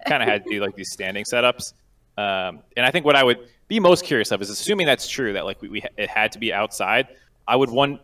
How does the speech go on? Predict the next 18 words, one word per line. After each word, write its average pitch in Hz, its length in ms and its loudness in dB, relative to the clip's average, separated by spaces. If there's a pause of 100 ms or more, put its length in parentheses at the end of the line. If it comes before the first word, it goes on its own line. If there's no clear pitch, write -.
(120)
like, 113 160 -2
Sven 143 280 2
has 123 180 2
now 110 120 4
done 104 220 -2
both. 101 320 0
He 131 80 -4
would 131 80 -2
be 127 80 -2
the 113 80 -4
perfect 117 400 0
person 107 300 -4
to - 100 -10
ask 104 300 0
and 104 80 -12
be 104 80 0
like, 101 160 -2 (320)
"Hey, 127 480 2